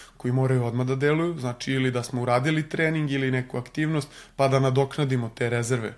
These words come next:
u jetri i mišićima, ili spori ugljeni hidrati koji će se postepeno otpuštati nekoliko sati i davati nam neki stabilan, ali ne toliko visok nivo energije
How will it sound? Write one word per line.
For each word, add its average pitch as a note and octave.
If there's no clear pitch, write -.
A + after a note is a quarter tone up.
u D3
jetri C3
i A#2
mišićima, C#3
ili A3+
spori F3+
ugljeni E3+
hidrati D#3
koji C3+
će B2+
se -
postepeno B2+
otpuštati B2
nekoliko A#2
sati E3
i F3+
davati F3
nam D#3+
neki D#3+
stabilan, E3
ali D3
ne D3
toliko D3
visok C#3+
nivo C3+
energije C#3